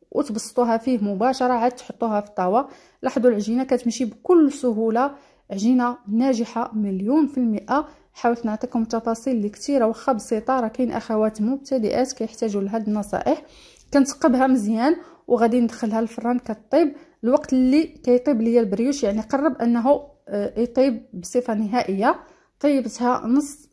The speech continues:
آه، طياب. وعندي هنا الصلصه البيضاء، انا غادي نذكر لكم اشنو فيها. فيها ملعقتان ديال الزبده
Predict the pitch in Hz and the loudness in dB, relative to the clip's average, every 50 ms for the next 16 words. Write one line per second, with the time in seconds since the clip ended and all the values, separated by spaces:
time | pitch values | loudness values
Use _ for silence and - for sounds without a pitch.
0 | _ _ - 202 196 196 190 190 190 - 226 214 220 269 294 247 - - - - | _ _ -4 -2 -2 -2 -2 -2 -2 -2 2 4 4 4 4 2 -2 -8 -8 -6
1 | 247 262 269 247 226 233 226 240 233 233 240 233 - - 277 262 - - 240 214 | -2 -2 0 0 0 0 0 0 0 0 0 -2 -2 -2 -4 -2 -2 -4 -4 -2
2 | 180 185 185 180 180 262 311 320 - - - 226 214 214 226 240 226 240 233 214 | -2 -2 -4 -2 -2 -2 -2 -2 -4 -6 -6 -4 -2 -2 -2 -2 -2 -2 -4 -4
3 | 226 - 240 226 214 220 - 226 214 208 - - 214 - - 220 214 196 - 185 | -4 -4 -4 -4 -4 -4 -4 -4 -4 -4 -4 -6 -8 -4 -4 -4 -4 -4 -6 -6
4 | 175 175 226 311 349 - - - - - _ _ _ - 277 277 285 269 269 269 | -4 -2 -2 -2 -2 -4 -10 -20 -20 -20 _ _ _ 2 4 4 6 4 4 4
5 | 254 226 247 254 - 254 247 - 277 262 226 202 190 196 190 185 170 175 180 170 | 2 2 0 0 0 0 0 2 2 2 2 2 0 0 0 -2 -4 -6 -10 -8
6 | 170 - 233 302 370 | -4 0 2 0 0